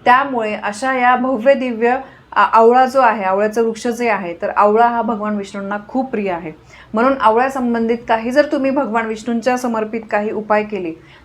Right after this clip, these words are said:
तर माता लक्ष्मी आणि भगवान विष्णू यांचा भरभरून आशीर्वाद आपल्याला मिळतो. तर बघा, असा हा उपाय आहे, अतिशय प्रभावी आहे,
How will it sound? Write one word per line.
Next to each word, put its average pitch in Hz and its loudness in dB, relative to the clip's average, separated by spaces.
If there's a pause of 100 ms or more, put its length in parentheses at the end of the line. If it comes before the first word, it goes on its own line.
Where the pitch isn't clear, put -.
तर 233 0
माता 220 0
लक्ष्मी 233 -4
आणि 214 -6
भगवान 208 -2
विष्णू 202 -8
यांचा 196 -4
भरभरून 202 -2
आशीर्वाद 208 -4
आपल्याला 185 -6
मिळतो. 170 -12 (520)
तर 233 2
बघा, 226 4 (100)
असा 214 -2
हा 247 4
उपाय 226 4
आहे, 214 0
अतिशय 254 -2
प्रभावी 226 2
आहे, 220 0